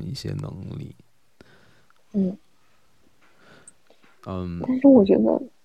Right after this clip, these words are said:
Speaker 2: 他说的这个十年之久，也可能只是一个比较空泛的一个数字，
Speaker 1: 是。
Speaker 2: 就是具体几年，嗯，他不知道，那他先告诉你一个十年。
Speaker 1: 是，当然。
Speaker 2: <laughs> 就反正时间不短。
Speaker 1: 是的。嗯，然后我也觉得就是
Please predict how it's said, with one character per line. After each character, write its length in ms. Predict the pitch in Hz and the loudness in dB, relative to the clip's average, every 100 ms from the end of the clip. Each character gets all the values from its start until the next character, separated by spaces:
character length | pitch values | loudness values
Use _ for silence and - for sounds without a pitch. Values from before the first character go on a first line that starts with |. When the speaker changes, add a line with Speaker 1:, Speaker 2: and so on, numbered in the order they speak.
| - | -14
Speaker 2:
他 200 | - 262 | 2 2
说 260 | - 294 254 | 6 8 8
的 80 | |
这 100 | 214 | 8
个 120 | 233 220 | 8 6
十 240 | - - | 2 4
年 260 | 190 202 208 | 6 8 6
之 200 | - 247 | 6 6
久， 300 | - - 240 - - - - - | 8 8 8 -2 -16 -18 4 10
也 100 | 208 | 10
可 160 | - | 10
能 160 | 190 196 | 8 6
只 120 | - | 2
是 160 | 202 202 | 4 6
一 60 | |
个 80 | 202 | 8
比 100 | 202 | 8
较 120 | 190 185 | 8 8
空 260 | - 202 | 6 6
泛 180 | 208 202 | 6 6
的 80 | - | 4
一 80 | - | 0
个 100 | 185 | -4
数 240 | - 185 | -2 -2
字， 220 | - - - - - - | -2 -8 -12 -20 -20 -20
Speaker 1:
是。 160 | - - | -16 4
Speaker 2:
就 80 | 214 | 4
是 120 | 214 | 6
具 200 | - 254 | 6 6
体 160 | 185 180 | 8 6
几 140 | 160 | 6
年， 280 | 160 67 - - | 2 2 2 4
嗯， 160 | 175 160 | 2 4
他 160 | - | 4
不 140 | 190 - | 4 4
知 120 | - | 2
道， 120 | - 208 | 2 4
那 160 | 202 | 4
他 140 | 185 180 | 4 2
先 180 | 185 196 | 2 4
告 140 | 190 | 4
诉 120 | - | 2
你 60 | - | 0
一 40 | |
个 80 | - | 2
十 260 | 202 - - | 2 0 0
年。 220 | - - 226 - 320 277 349 - | 0 0 -2 8 10 10 2 -12
Speaker 1:
是， 180 | - 85 | -8 -4
当 120 | - | -4
然。 120 | 82 | 8
Speaker 2:
<laughs> 20 | |
就 100 | 240 | 10
反 200 | 214 160 | 10 10
正 80 | 214 | 8
时 220 | 214 165 | 8 8
间 100 | 175 165 | 10 10
不 100 | 180 | 10
短。 180 | - - 208 - _ _ _ | 10 8 2 -4 _ _ _
Speaker 1:
是 120 | - - | -16 -16
的。 100 | - - - - - - - _ | -16 -20 -20 -20 -20 -20 -20 _
嗯， 420 | - 80 - 78 - - - | -12 -12 -12 -14 -18 -20 -12
然 140 | 90 | -8
后 100 | 101 | -4
我 140 | 104 92 | -2 -2
也 100 | 92 | -4
觉 140 | 80 | -4
得 160 | 92 92 | -4 -4
就 160 | 98 | -4
是 440 | 101 - 95 90 | -6 -6 -6 -6